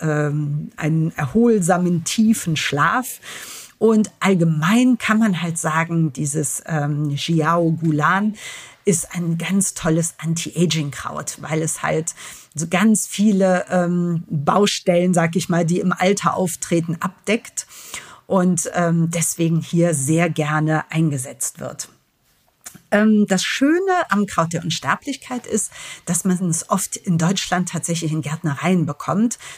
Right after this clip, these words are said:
Das heißt, es ist durchaus eine Pflanze für den Balkon, die Terrasse oder den Garten, ähm, da man gute Chancen hat, dass es auch hier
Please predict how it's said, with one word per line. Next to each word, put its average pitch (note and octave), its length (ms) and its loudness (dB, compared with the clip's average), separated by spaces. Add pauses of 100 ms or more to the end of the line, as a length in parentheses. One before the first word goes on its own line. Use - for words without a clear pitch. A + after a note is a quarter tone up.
Das - 180 -4
heißt, F3+ 260 -2
es - 140 -8
ist - 240 -8
durchaus G3 680 2
eine F3 260 -6
Pflanze E3+ 600 -4
für E3 220 -4
den D#3+ 180 0
Balkon, G3 600 0 (320)
die F3+ 100 0
Terrasse E3+ 760 2
oder E3 220 0
den D#3+ 200 0
Garten, D#3+ 540 0 (120)
ähm, D#3+ 380 0
da D3 120 -4
man E3+ 200 2
gute F3+ 240 -2
Chancen D#3+ 500 -4
hat, - 280 -10
dass - 200 -6
es - 180 -8
auch - 140 -8
hier E3+ 380 2